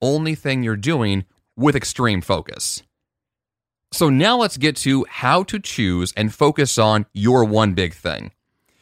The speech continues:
With all this discussion about why work-life balance is not ideal and why it's great to focus, there may be one very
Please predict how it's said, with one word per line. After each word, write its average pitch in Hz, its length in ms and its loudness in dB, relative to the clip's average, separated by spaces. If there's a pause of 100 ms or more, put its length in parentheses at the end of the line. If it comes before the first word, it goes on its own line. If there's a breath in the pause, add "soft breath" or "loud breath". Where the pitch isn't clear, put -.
(160)
With 135 220 4
all 202 200 4
this 175 140 -2
discussion 135 500 0
about 104 280 0
why 107 180 0
work-life 120 640 2
balance 107 340 0
is 95 100 -4
not 117 280 4
ideal 95 580 0 (140 loud breath)
and 104 120 2
why 98 140 2
it's 90 160 -6
great 123 440 -4
to 98 140 -4
focus, 98 640 -2 (280)
there 131 180 2
may 220 200 0
be 185 140 -4
one 127 280 0
very 123 440 -2